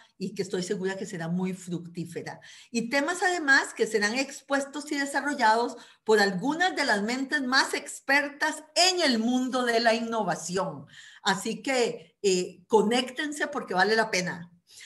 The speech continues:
Y me alegra decir, y lo digo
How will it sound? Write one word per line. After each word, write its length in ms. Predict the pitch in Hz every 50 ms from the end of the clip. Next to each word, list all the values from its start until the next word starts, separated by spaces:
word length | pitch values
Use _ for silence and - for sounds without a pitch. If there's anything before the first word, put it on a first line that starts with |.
| - - - - _ _
Y 120 | - 240
me 120 | 226 240 233
alegra 400 | 226 247 262 269 277 339 339 339
decir, 480 | 349 381 370 - - 311 294 285 277
y 140 | - - 240
lo 140 | 208 214 202
digo 520 | 202 214 208 294 311 311 - - - -